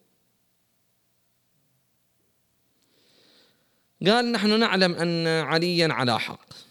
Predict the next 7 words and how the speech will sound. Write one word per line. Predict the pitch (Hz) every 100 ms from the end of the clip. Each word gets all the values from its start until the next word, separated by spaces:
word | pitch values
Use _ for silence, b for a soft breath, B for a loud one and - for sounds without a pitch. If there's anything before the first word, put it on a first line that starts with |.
| B B B B B _ _ _ _ _
نعلم | - 143 131 113
ذلك، | - 123 - - - _ B B B -
ولكن | 247 262 220 214 208 233 - _ _ _ _ _ _ _ _ _ _ _
هناك | 202 233 208 190
من | 170 165
يجتهد | 165 202 - 180 170
ويخطئ | 170 175 196 - - -